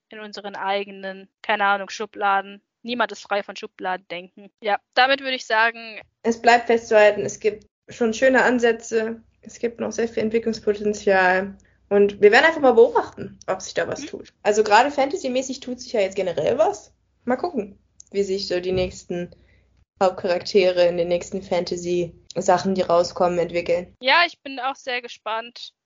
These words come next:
Speaker 1: Es, mir fallen leider jetzt gerade auch nicht so wirklich viele Female-led Fantasy- oder Sci-Fi-
Speaker 2: Mhm. Alina?
Speaker 1: Produkte ein. Ja.
Speaker 2: Sonea?
Speaker 1: Gut, ich
Speaker 2: Fallen mir
Speaker 1: mochte,
Speaker 2: ein.
Speaker 1: ich mochte auch hier, ich weiß, da bin ich in der Unterzahl, aber ich mochte zum Beispiel auch Star Trek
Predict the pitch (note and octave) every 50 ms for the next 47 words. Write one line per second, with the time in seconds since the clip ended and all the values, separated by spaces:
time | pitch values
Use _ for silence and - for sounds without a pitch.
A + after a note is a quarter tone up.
0 | _ _ - A#3+ - - - - A#3+ B3 B3+ B3 - C4+ C4 C4+ C4 C4 C4 C4
1 | C4 B3+ B3 B3 _ - - C4 B3+ B3 B3 _ _ - - B3 A3+ B3 _ -
2 | - - _ D4 C#4 C4+ C#4 C#4 C#4 C4+ C4 - - _ _ - - C#4 C4+ B3+
3 | B3 A#3+ A#3+ A#3+ A#3+ A#3 A3 A3 A3 G#3+ _ _ _ _ _ _ - A#3+ A3+ A#3
4 | A3+ A3+ - A3+ A3+ A3+ G#3+ - - _ _ _ _ _ _ _ _ _ _ _
5 | _ _ _ _ G#3 G#3+ G3+ G3 G3 F#3+ E3+ - - - A3+ G3+ G#3+ G#3+ G#3+ G#3
6 | G#3 G3+ G3+ G#3 G3+ _ _ _ _ _ _ _ _ _ _ _ G3+ G#3 G#3 G3+
7 | G3 F#3+ G3 G3+ A#3+ E4 A4 G#4+ - _ A#3+ A#3 A3+ _ _ G#3+ G3+ A3+ A3+ A#3+
8 | B3 C4 C4+ _ _ _ A3+ A3 G#3+ G#3 G3+ G#3 F#3+ F#3 F#3 F#3 F#3 G3+ B3 D4
9 | A4+ A#4+ - - _ _ _ - D4 D4+ C#4+ D4 - A#3+ C#4+ C#4 A#3+ B3 A#3 -
10 | B3 C4+ C#4 _ - C#4+ C#4 - C#4+ C4+ C#4 C4+ C4+ - - C#4 C4 B3+ A#3+ -
11 | - B3 A#3 A#3+ A#3+ A#3+ - - - - - _ _ _ - A#3+ A3+ A3+ A3 A3
12 | G#3+ G#3+ - _ _ _ _ _ _ - - A#3 A#3+ - C4+ A#3+ A3+ - - _
13 | _ A#3 A3+ G3+ - C4+ C#4+ C#4 _ - D#4 C#4+ C4 G3 G#3+ G#3+ - A#3+ A#3 A#3
14 | - _ - A#3+ A#3 _ - G3+ F3+ F#3 G3 _ _ - - - G3 F#3+ G3 -
15 | - G#3+ F#3 F3+ _ - _